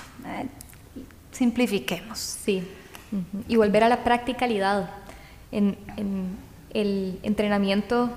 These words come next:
Speaker 2: más reciente que hice, que hice en Nexus, en Nosara, hablamos mucho de yoga, ¿práctico o mágico?
Speaker 1: Ujú.
Speaker 2: Porque muchas veces es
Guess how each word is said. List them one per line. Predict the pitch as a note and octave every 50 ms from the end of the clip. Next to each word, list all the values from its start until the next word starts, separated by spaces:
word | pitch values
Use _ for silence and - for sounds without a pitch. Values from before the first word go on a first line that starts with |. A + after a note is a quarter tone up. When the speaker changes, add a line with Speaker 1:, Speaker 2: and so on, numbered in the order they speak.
| - -
Speaker 2:
más | A3+ G#3+ G#3+
reciente | G#3+ A#3 A3+ B3 A#3+ B3 A#3+ C4
que | B3 - A#3+ G#3+
hice, | A3 A3 - A#3+ A#3
que | - G#3 G3
hice | F#3+ F#3 - A3
en | A3 A3 A3
Nexus, | A3 A3 A3 A3 - B3 A#3+ -
en | A#3+ A3+ A3
Nosara, | A3 G#3 A3 - G#3 G#3 G#3 A3+ A3+
hablamos | G#3 G3+ G3+ G3 G3 G#3
mucho | A3 A3 G#3+ A3 A3 - B3 B3
de | B3 A3 G3+ - - - - - - - -
yoga, | G3+ A#3+ C4 C4 A#3+ G3 G3 - - - - - - - - -
¿práctico | - A3+ A#3 C4+ C#4 - - F4 F4 - F#4+ F4+ - -
o | - A3+
mágico? | A#3 C#4 E4 E4+ E4 A#3+ A3 - - - G#3 - - - - - - - - - -
Speaker 1:
Ujú. | A3 G3+ F#3+ F#3 F3 D#3 E3 F#3 F3 E3+ E3 E3
Speaker 2:
Porque | B3 B3 B3 - B3+
muchas | A#3 A#3 A#3 A#3 C#4 C#4+ B3
veces | A#3+ C#4 C#4 C#4+ D#4+ D#4 -
es | C4+ B3 A#3+